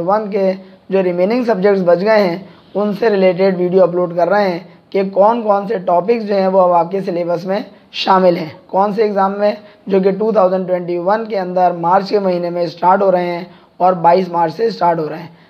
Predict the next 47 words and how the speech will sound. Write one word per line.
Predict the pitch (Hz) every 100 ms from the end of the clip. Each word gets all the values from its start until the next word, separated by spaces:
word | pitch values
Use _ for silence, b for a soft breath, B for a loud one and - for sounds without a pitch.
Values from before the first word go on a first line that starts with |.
| b
कराची | 190 185 190
university | 214 208 202 202
के | 208
papers | 190 196 196 196 196
हैं, | 190 185
final | 165 175 185 208
exams | 190 185 185 185
हैं | 180 185 - B _
और | 175 185 190 190
इसके | 185 - 208
अंदर | 175 180 180 185
regular | 170 165 196 226
candidates | 220 208 202 208 202
भी | 202
शामिल | 202 190 190
हैं | 185 185 B B 185
और | 185 180
तमाम | 185 208
के | 208
तमाम | 185 180 180 180
external | 170 - 196 208 208
यानी | 180 180
कि | 180
private | 185 180 196
candidates | 196 180 175 175
भी | 190
शामिल | 202 165 170 156
हैं। | - B B B 196
लिहाजा | 190 214 202
हमारी | 190 190 196
आज | 196 202 196
की |
इस | 226 208
video | 202 202 196
से | 208
भरपूर | 180 185 165 208 240
इस्तेफादा | 190 190 190 190
करने | 190 185 185
के |
लिए | 185 185 175 175 B B
शुरू | - 254 254
से | 220
लेकर | 190 185 180
आखिर | - 185 196 190
तक | 185 180
video | 170 180 196
देखना | 175 165 175